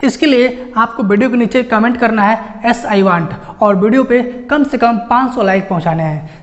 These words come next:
जिस दिन इस वीडियो पे पाँच सौ like पहुँच जाएंगे उस दिन आपको मैं description में इसका link दे दूंगा, जहाँ से download करके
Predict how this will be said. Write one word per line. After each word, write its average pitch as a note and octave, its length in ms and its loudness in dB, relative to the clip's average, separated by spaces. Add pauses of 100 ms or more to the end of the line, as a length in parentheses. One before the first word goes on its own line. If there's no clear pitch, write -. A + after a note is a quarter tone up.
(120)
जिस A#3 280 2
दिन D4+ 80 2
इस C4 160 0
वीडियो A#3 220 2
पे A#3+ 140 2
पाँच A3 280 0
सौ A3+ 80 -4
like G3+ 260 0
पहुँच F#3+ 200 2
जाएंगे F3+ 380 0 (340)
उस D4 200 2
दिन C4+ 140 2
आपको A3+ 300 0
मैं A#3 180 0
description G#3 480 -4
में A3 440 -6
इसका G#3+ 220 -2
link A3+ 260 2
दे A3 80 4
दूंगा, G#3+ 600 0
जहाँ G3+ 240 2
से A#3 100 -4
download F#3+ 340 -2
करके A3 340 -2